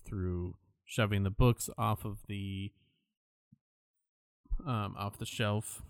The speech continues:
and also speaking to her in binary, which gives them the location to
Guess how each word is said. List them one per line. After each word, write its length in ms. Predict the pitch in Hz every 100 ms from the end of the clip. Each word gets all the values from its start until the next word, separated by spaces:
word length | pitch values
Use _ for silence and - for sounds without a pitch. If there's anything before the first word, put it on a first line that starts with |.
| - - _ _ - - -
and 160 | 110
also 340 | 98 104 - 104
speaking 500 | - - 104 - 101
to 100 | 98
her 240 | - 101
in 220 | 98 92 92
binary, 580 | 92 101 101 101 98
which 240 | 98 98 -
gives 180 | 95 92
them 140 | 92
the 80 | 92
location 720 | 90 - - 95 - 92 92
to 200 | - 98